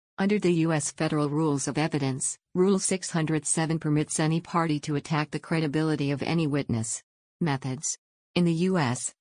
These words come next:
a party has the option of discrediting a witness through impeachment by cross-examining the witness about facts that reflect poorly on the witness's credibility or, in some cases, by introducing extrinsic evidence that reflects negatively on the witness's truthfulness or knowledge.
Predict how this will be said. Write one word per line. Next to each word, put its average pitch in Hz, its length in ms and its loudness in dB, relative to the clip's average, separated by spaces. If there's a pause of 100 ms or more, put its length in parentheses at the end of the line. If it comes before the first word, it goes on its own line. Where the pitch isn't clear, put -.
a 175 80 0
party 196 380 0
has 160 180 0
the 151 160 -2
option 151 400 0
of 135 100 -4
discrediting 160 680 0
a 147 60 0
witness 147 380 0
through 151 220 0
impeachment 147 600 0
by 143 120 -2
cross-examining 143 880 0
the 143 100 0
witness 143 400 0
about 147 240 -2
facts 156 360 -2
that 143 120 -2
reflect 156 460 -2
poorly 151 340 0
on 139 100 0
the 139 80 2
witness's 143 560 0
credibility 151 760 -2
or, 135 320 -2 (200)
in 170 120 2
some 160 240 0
cases, 160 600 -2 (180)
by 127 220 -2
introducing 190 680 2
extrinsic 165 680 0
evidence 143 420 0
that - 160 -4
reflects 160 460 -2
negatively 165 500 0
on 143 120 0
the 151 80 2
witness's 147 600 0
truthfulness 143 720 0
or 147 80 -2
knowledge. 131 520 -4